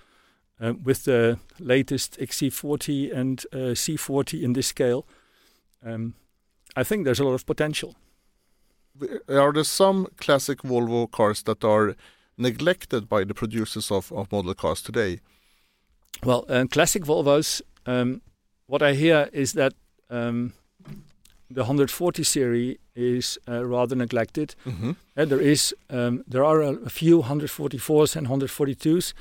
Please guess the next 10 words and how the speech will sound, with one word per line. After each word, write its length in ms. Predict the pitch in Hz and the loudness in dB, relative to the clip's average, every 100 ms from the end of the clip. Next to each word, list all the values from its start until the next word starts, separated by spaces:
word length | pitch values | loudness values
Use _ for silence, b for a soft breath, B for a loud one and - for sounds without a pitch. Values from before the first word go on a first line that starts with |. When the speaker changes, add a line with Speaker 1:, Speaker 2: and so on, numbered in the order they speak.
| B B B B B B - | B B B B B B -10
Speaker 1:
but 100 | 135 | -2
then 120 | 139 | -2
only, 540 | 147 147 139 135 143 - _ | 2 2 4 4 2 -4 _
um, 480 | 113 113 113 113 110 - _ _ _ _ _ _ _ - | -4 -2 0 -2 -4 -12 _ _ _ _ _ _ _ -6
uh, 120 | 120 | -4
one 300 | 123 123 135 | 0 2 2
year, 400 | 127 131 139 147 - - | 4 4 4 0 -8 -6
uh, 60 | 160 | -2
the 100 | 165 | 0
seventy-one, 960 | 160 131 131 151 190 131 135 139 143 | 0 0 -2 -4 -4 -2 0 0 -2